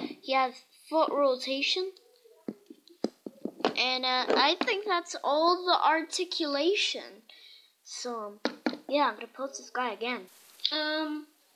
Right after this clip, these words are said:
yeah, this took, like, a while to pose him into this pose.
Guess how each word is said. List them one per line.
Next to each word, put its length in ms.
yeah, 320
this 180
took, 200
like, 200
a 100
while 340
to 100
pose 400
him 120
into 320
this 220
pose. 560